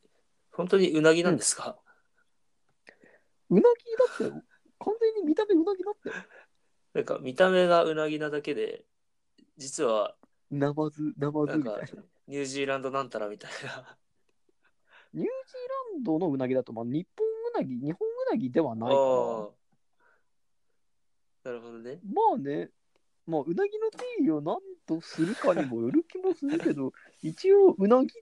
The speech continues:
Speaker 2: ていう名前だったから、うなぎなんだと思うよ。
Speaker 1: なるほどね。
Speaker 2: <laughs> うん。じ-、なんか、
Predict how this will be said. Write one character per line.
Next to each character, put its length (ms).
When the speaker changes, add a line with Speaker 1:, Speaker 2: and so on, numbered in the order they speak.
Speaker 2:
て 60
い 440
う 80
名 160
前 200
だ 100
っ 100
た 80
か 140
ら、 80
う 60
な 200
ぎ 100
な 140
ん 40
だ 100
と 120
思 120
う 60
よ。 60
Speaker 1:
な 80
る 120
ほ 100
ど 140
ね。 240
Speaker 2:
<laughs> 600
う 100
ん。 60
じ-、 280
な 180
ん 40
か、 180